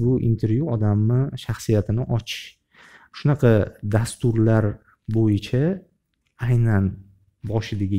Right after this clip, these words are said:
gapingizdan kelib chiqib, kesmasdan, boricha, eee, juda jonli efirda bo'lmasa ham, lekin jonli rejimda ko'rsatadigan dasturlarga ehtiyojni qondiryapsizlar. Bu, menimcha, sizlar uchun ham,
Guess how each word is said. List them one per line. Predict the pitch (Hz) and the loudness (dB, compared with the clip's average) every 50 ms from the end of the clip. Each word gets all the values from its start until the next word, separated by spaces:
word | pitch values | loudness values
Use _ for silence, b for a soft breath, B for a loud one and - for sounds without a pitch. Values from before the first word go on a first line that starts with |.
| 95 101 | 0 0
gapingizdan | 101 101 - 101 95 95 98 95 90 | -2 -2 -2 -4 -2 0 0 0 0
kelib | - 95 92 - - | -2 -4 -6 -8 -12
chiqib, | - - - - _ _ _ - | -12 -12 -14 -14 _ _ _ -2
kesmasdan, | 147 143 135 - - 113 101 98 95 - - - 90 90 - - - - _ | 0 0 0 0 -2 0 0 0 -2 -4 -10 -8 -8 -8 -8 -10 -12 -10 _
boricha, | 107 101 107 113 120 120 113 104 98 - - - 110 - - - - _ B B B B B B B B B B B B _ - | -4 -4 -2 0 0 0 0 0 -2 -4 -6 -10 -10 -10 -10 -14 -16 _ B B B B B B B B B B B B _ -8
eee, | - 87 90 87 90 87 90 87 87 90 98 104 104 104 - | -6 -4 -4 -2 -2 -4 -4 -4 -4 -6 -6 -6 -8 -10 -8
juda | - 110 107 101 101 | -4 -2 -2 0 0
jonli | 110 110 117 113 113 110 107 | 2 2 2 4 4 4 2
efirda | - - 113 101 101 104 98 104 | 2 2 0 2 2 0 0 2
bo'lmasa | 104 104 101 98 - 113 110 120 | 2 0 0 0 0 -2 0 0
ham, | 131 131 123 104 | 0 0 0 0
lekin | 101 98 - 104 98 - | -2 -2 -2 -4 -2 -2
jonli | 107 104 107 107 104 104 101 | 0 0 0 0 0 0 0
rejimda | 107 104 104 113 110 104 104 101 101 98 92 85 - - _ _ | 0 -2 0 0 0 0 0 0 0 0 -2 -2 -6 -12 _ _
ko'rsatadigan | - 101 - - - - 98 101 98 95 95 92 90 | -8 -8 -8 -8 -8 -6 -4 -2 0 0 0 -2 -2
dasturlarga | 98 98 - - _ 113 104 104 101 101 104 101 98 98 95 98 101 107 104 - 127 123 110 90 B B B B B - | -4 -6 -6 -8 _ -4 -2 0 0 2 2 2 0 0 -2 -4 -6 -4 4 6 8 8 8 6 B B B B B -2
ehtiyojni | 131 - - - 127 117 110 104 98 110 110 117 - | -2 -2 2 2 4 4 4 4 2 0 -2 0 0
qondiryapsizlar. | 156 143 123 110 95 85 85 - - - - 107 123 143 - _ _ _ _ _ | -2 0 2 0 0 -2 -4 -6 -10 -16 -16 -16 -18 -18 -20 _ _ _ _ _
Bu, | - 98 101 101 101 101 107 113 117 120 120 - - - 101 | -8 -8 -8 -6 -6 -6 -4 -4 -4 -4 -4 -6 -6 -4 -4
menimcha, | 98 92 95 95 95 92 - 110 104 107 107 107 B B B B B B B B B B _ _ - - | -4 -2 -2 -4 -4 -4 -4 -2 -2 -2 -2 -4 B B B B B B B B B B _ _ -14 -8
sizlar | - 101 101 98 104 113 113 | -6 -2 0 0 2 0 0
uchun | - - 135 135 139 | 0 -2 0 0 0
ham, | 147 160 | 0 0